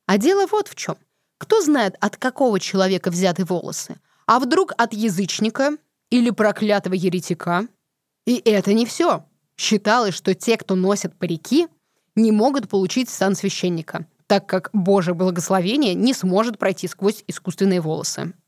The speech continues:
И вот эта невероятная нелюбовь к парикам была не только в культуре и на словах, но проблема париков затрагивалась в конце седьмого века на Трульском соборе.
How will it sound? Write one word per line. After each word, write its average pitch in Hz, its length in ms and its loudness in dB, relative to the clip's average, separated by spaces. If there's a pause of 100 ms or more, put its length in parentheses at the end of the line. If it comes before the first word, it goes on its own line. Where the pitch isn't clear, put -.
(760)
И 196 60 2
вот 226 140 4
эта 330 120 2
невероятная 262 680 2
нелюбовь 208 500 -2
к - 80 -18
парикам 233 440 0
была 247 160 0
не 247 140 0
только 359 300 -2
в - 80 -8
культуре 233 480 0
и 202 60 2
на 202 100 0
словах, 208 500 -4 (300)
но 247 220 2
проблема 202 680 0
париков 180 540 -2
затрагивалась 190 720 -2
в - 60 -14
конце 190 360 0
седьмого 180 500 0
века 220 320 -2
на 170 140 -2
Трульском 185 500 0
соборе. 170 640 -4